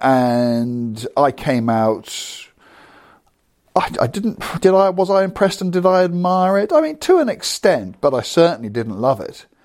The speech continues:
Um, and I found myself thinking, well, you know,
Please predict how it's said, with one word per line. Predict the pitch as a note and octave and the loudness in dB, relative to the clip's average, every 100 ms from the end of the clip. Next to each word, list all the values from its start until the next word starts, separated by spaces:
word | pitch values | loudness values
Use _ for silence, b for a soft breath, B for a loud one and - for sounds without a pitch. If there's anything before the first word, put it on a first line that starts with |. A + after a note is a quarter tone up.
| b b b b b - | b b b b b 2
Um, | C3 C3+ C3+ C#3 C#3 - | 4 4 4 0 -6 -4
and | F3 | 0
I | |
found | F#3+ B3+ C#4 | 2 0 0
myself | F#3 D#3 D3 | 0 0 -2
thinking, | D#3+ D#3+ - D3+ D#3 D#3 | -4 -6 -4 -4 -6 -4
well, | F#3 G3 F#3+ G3 E3 - | 0 4 4 2 -2 -10
you | A#3 | -10
know, | F3+ C3+ D#3+ | -6 -6 -8